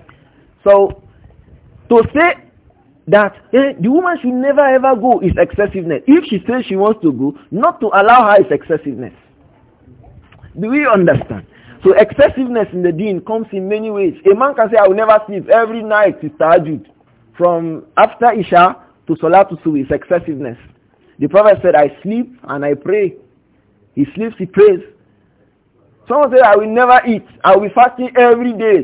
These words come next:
throughout my life." It's gulu. Nobody sent you that one. It's not from the deen. There are so many ways people go to excesses. Unfortunately,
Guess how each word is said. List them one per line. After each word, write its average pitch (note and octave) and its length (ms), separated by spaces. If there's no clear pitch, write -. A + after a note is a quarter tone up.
throughout G3+ 340
my E3 120
life." D#3+ 380
It's D3+ 180
gulu. G3 400
Nobody A3+ 420
sent G#3 220
you F#3+ 120
that - 200
one. C3+ 240
It's - 180
not C4 220
from G#3+ 180
the A3+ 100
deen. C#4+ 340
There F#3 160
are F3+ 100
so C4 120
many C4+ 180
ways A#3+ 240
people F#3 220
go F3+ 160
to F4+ 160
excesses. E3+ 460
Unfortunately, G#3+ 680